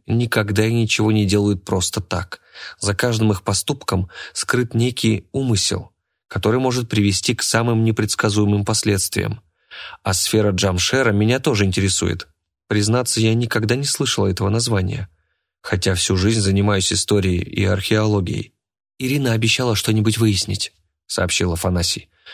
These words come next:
"Позвоню ей, как только вернемся домой". Мой шестнадцатилетний сын общается с девушкой-хакером, чтобы выяснить что-то о замыслах преступников.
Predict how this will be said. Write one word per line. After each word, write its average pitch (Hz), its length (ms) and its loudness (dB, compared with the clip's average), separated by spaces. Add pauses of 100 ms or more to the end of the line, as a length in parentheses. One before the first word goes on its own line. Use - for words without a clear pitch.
(240)
"Позвоню 117 420 2
ей, 127 120 0
как 101 180 -2
только 110 240 -2
вернемся 104 420 2
домой". 95 400 0 (460)
Мой 117 420 2
шестнадцатилетний 117 1200 0
сын 156 560 0
общается 107 640 0
с 92 60 0
девушкой-хакером, 107 1200 -2 (260)
чтобы 92 340 0
выяснить 101 480 0
что-то - 440 -4
о 104 180 -2
замыслах 101 540 0
преступников. - 840 -4